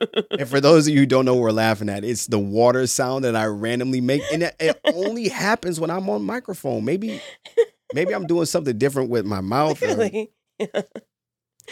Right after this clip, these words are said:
Speaker 1: This one wasn't as bad as some of the other ones. The other, some of the other ones sounded
Speaker 2: <laughs> Like what?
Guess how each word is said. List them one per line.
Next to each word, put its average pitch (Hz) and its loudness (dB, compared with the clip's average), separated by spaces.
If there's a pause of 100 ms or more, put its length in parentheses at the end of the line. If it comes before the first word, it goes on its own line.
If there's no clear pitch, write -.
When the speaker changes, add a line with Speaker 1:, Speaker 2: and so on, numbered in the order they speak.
Speaker 1:
This 220 2
one 226 2
wasn't 135 4
as 104 0
bad 110 4
as 92 -4
some 110 -2
of 95 -4
the 95 -2
other 87 -6
ones. 90 -10
The 101 -2
other, 139 2
some 175 2
of 131 2
the 104 0
other 113 -4
ones 92 -6
sounded 85 -8
Speaker 2:
<laughs> - -20
Like 185 -8
what? - -14